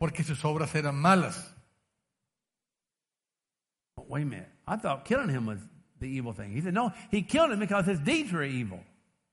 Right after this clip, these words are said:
Speaker 1: El matar a su hermano no fue el comienzo de las obras malas. Él lo mató porque ya sus obras desde antes eran malas.
Speaker 2: Well, what kind of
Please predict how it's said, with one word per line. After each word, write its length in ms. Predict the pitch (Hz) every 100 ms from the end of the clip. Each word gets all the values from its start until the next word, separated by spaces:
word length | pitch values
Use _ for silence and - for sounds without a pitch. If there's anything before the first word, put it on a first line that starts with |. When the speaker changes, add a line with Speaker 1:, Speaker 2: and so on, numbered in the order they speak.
| _
Speaker 1:
El 200 | 160 156
matar 480 | 151 147 - 185 196
a 80 | 208
su 100 | 190
hermano 340 | 156 170 180
no 140 | 170 160
fue 140 | 165
el 60 | 147
comienzo 460 | 156 156 196 180
de 80 | 165
las 180 | 135 -
obras 260 | 139 139 139
malas. 380 | 151 147 123
Él 160 | 160 180
lo 60 | 180
mató 340 | 151 - 180
porque 320 | 202 180 147 131
ya 160 | 147
sus 280 | 165 160 -
obras 240 | 196 202
desde 240 | 165 139 135
antes 340 | 165 180 151
eran 180 | 139 127
malas. 400 | 135 139 110 -
Speaker 2:
Well, 140 | - 202
what 180 | 254
kind 180 | 247
of 20 | 247